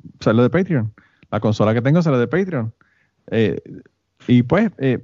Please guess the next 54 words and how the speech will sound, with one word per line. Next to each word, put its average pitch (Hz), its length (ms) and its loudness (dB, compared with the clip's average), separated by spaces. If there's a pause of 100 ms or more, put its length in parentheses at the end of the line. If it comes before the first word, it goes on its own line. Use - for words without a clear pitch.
(120)
son 143 140 0
cosas 170 240 -2
que 175 120 -2
uno 156 100 2
dice, 160 160 -2
"Wow", 156 280 -2
uno 135 300 0
ni 123 380 4
siquiera 127 320 2
se 170 80 0
imagina 160 320 2
que 147 100 -6
alguien 139 180 2
le 156 80 2
puede 143 140 2
dar 147 120 0
dinero 143 280 0
por, 127 260 -4 (160)
por 113 140 2
lo 113 80 2
que 113 80 -4
uno 123 220 2
hace, 185 280 -2 (840)
por 120 240 2
gusto 123 640 -2
y, 123 300 2
y 117 40 2
por, 110 240 -2 (100)
y 101 60 0
por 104 180 0
hobby, 120 300 4
porque 135 240 -2
le, 110 180 0
y 110 80 -2
porque 104 400 -4
le, 98 460 0 (100)
le 98 260 2
ayuda, 110 500 4
le 135 100 0
causa 120 240 -2
placer, 135 320 -2
como 127 160 -2
tú 117 60 0
dices, - 160 -4
casi 123 220 -2
una 135 120 2
terapia 113 480 -2
en 101 100 -6
uno, 110 200 -4
en 107 120 -4
uno 107 80 0
hacer 107 180 2
un 104 80 2
podcast. 127 400 -4